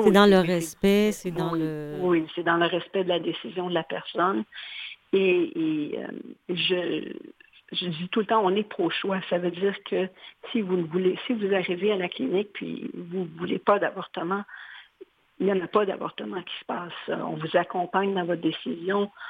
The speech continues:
Speaker 2: on vous réfère si vous décidez pour poursuivre la grossesse. Et si vous voulez reporter le rendez-vous, on reporte le rendez-vous.
Speaker 1: Et pourquoi quelqu'un irait consulter s'il ne décide pas d'avoir une interruption de grossesse ?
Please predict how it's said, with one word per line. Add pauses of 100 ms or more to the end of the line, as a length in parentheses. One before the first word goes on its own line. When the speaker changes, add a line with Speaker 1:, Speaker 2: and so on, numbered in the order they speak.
(240)
Speaker 2:
on
vous
réfère
si
vous
décidez
pour
poursuivre
la
grossesse. (520)
Et
si
vous
voulez
reporter
le
rendez-vous,
on
reporte
le
rendez-vous. (460)
Speaker 1:
Et
pourquoi
quelqu'un
irait
consulter
s'il
ne
décide
pas
d'avoir
une
interruption
de
grossesse ?